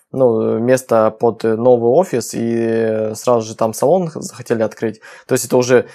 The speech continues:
условно, у нас уже был второй салон, мы открыли, вот, и третий салон, когда мы открывали, мы из него еще офис сделали.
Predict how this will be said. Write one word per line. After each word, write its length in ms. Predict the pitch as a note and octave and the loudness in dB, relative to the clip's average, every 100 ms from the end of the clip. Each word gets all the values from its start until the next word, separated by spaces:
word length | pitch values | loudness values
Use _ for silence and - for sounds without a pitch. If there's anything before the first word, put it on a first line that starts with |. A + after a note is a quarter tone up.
| - | -10
условно, 540 | - - C3+ B2 A#2+ - | -6 0 2 4 2 2
у 80 | |
нас 220 | B2+ B2+ B2+ | 0 0 -2
уже 340 | B2 B2+ A#2 | 2 4 4
был 240 | A#2 C3 | 2 0
второй 280 | A2+ B2+ F#3 | 0 2 2
салон, 460 | G#3+ E3+ D#3+ D#3 D#3 _ | 4 2 2 2 -6 _
мы 220 | C3 C#3 | 0 2
открыли, 520 | C3+ - C3+ C3 B2 A#2+ - - - | 2 2 0 2 0 -2 -12 -20 -14
вот, 260 | A#2+ B2 A2+ | 0 2 2
и 600 | B2 C3+ C3+ C3 B2 G2+ G#2 | 0 0 2 4 4 2 0
третий 260 | D#3 E3+ C#3+ | 0 0 0
салон, 280 | C3 C3 | 0 0
когда 160 | B2 A#2 | 0 -2
мы 120 | A#2 | -2
открывали, 400 | A2 C#3 F3+ E3+ | -2 0 2 2
мы 220 | B2+ C#3 | 2 0
из 100 | B2 | 0
него 300 | A#2+ B2 C3+ | -2 0 0
еще 220 | B2+ B2 A#2+ | 0 2 4
офис 260 | A#2 B2+ | 4 0
сделали. 460 | B2 - - - | -10 -4 -4 -4